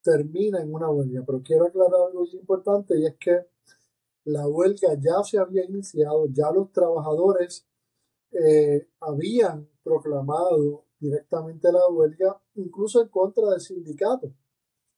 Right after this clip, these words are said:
de la Federación Libre de Trabajadores, eh, que respondía al Partido, eh, Socialista,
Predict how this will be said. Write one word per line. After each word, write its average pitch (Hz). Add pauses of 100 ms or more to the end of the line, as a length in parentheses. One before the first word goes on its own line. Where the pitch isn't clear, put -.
(120)
de 139
la 131
Federación 139
Libre 160
de 180
Trabajadores, 175 (600)
eh, 143 (200)
que 147
respondía 160
al 143
Partido, 156 (200)
eh, 151
Socialista, 143